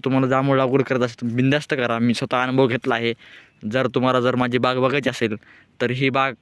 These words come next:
गेवराई बीड येथे आहे. तुम्हाला मी माझा मोबाईल नंबर देईल, तुम्ही प्रत्यक्ष बघा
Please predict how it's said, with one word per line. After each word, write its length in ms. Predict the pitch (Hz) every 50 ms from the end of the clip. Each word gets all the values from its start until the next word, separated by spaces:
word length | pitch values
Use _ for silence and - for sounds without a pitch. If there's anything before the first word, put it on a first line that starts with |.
| - _ _ - - 123 117
गेवराई 300 | 123 123 127 131 131 131
बीड 220 | 127 127 135 135 139
येथे 200 | 139 110 120 113
आहे. 260 | 110 113 113 113 117 135 _ _ _ _ _ _ _ _ - -
तुम्हाला 240 | 117 113 120 120
मी 80 | 120 120
माझा 240 | 120 120 117 113 117
मोबाईल 300 | 120 120 120 127 127 123
नंबर 300 | 123 127 139 143 143 127
देईल, 220 | 123 120 117 120 127 _ - - - - - - - -
तुम्ही 160 | 120 120 110 -
प्रत्यक्ष 400 | - - - 147 123 - - 143
बघा 320 | 127 131 127 123 120 120